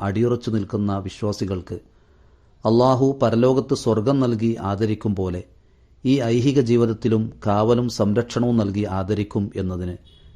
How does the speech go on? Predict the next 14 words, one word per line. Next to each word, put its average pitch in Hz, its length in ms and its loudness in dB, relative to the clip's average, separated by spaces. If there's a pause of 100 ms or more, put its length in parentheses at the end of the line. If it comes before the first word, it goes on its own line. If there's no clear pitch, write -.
(140)
വിശുദ്ധ 117 280 -2
ഖുർആനിൽ 120 540 0
നിന്ന് 107 400 0
ധാരാളം 113 500 2
തെളിവുകൾ 110 680 0
കാണാൻ 95 240 -2
കഴിയും. 82 340 -10 (760)
അതിലൊന്നാണ് 131 600 4 (280)
സൂറത്തുൽ 127 520 0
കഹ്ഫിൽ 110 400 0
പറയപ്പെട്ട 101 540 -2 (200)
അസ്ഹാബുൽ 110 560 -2
കഹ്ഫ്, 92 340 -8 (200)
ഗുഹാവാസികൾ. 104 680 -2